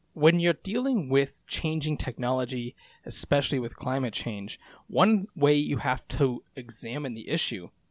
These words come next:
is that maybe the current model that you're working with is not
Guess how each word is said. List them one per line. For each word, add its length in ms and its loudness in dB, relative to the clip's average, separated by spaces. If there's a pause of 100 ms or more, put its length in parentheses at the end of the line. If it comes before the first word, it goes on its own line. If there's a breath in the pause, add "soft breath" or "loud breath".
(360)
is 240 -4
that 320 -2
maybe 640 2 (360)
the 140 2
current 500 2
model 440 0
that 160 -2
you're 120 -6
working 520 -6
with 320 -12 (520)
is 600 -4
not 400 2